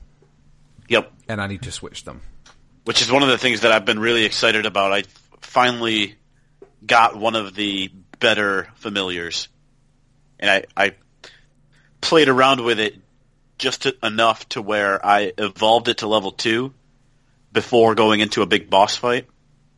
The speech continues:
Speaker 1: So basically that one boss fight brought it from, like, level one to ten immediately.
Speaker 2: Yeah.
Speaker 1: So, um, one more evolution and they'll be in their final form, I think. And that, that, that's one that I've got that I think I'll keep until the end game.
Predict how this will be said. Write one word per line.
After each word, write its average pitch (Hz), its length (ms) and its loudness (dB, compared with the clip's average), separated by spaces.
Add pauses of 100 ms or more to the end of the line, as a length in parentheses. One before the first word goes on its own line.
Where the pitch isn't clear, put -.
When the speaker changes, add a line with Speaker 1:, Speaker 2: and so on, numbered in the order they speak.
(540)
Speaker 1:
So 101 480 -2 (280)
basically 113 380 -2
that 107 200 0
one 110 200 -6
boss 104 300 -2
fight 117 260 -4
brought 107 180 0
it 101 80 -12
from, 101 160 -10
like, 98 180 -8
level 101 260 -4
one 98 240 -4
to 98 60 -4
ten 101 300 -2
immediately. 101 560 -6 (480)
Speaker 2:
Yeah. 82 240 -8 (840)
Speaker 1:
So, 98 320 2
um, 95 300 -4 (280)
one 123 300 0
more 120 360 4
evolution 107 680 0
and 92 280 -12
they'll 101 140 -2
be 95 160 -2
in 92 80 -2
their 92 160 -2
final 98 320 0
form, 95 340 -6
I 87 100 -4
think. 87 320 -12
And 82 200 -16 (1700)
that, 92 320 -4
that, 107 180 2
that's 117 220 -2
one 120 240 2
that 110 100 0
I've 98 140 0
got 101 220 2
that 92 100 -8
I 90 60 -2
think 95 180 -12
I'll 87 80 -10
keep - 220 -16
until 90 240 -12
the 87 120 -8
end 87 160 -8
game. 80 300 -10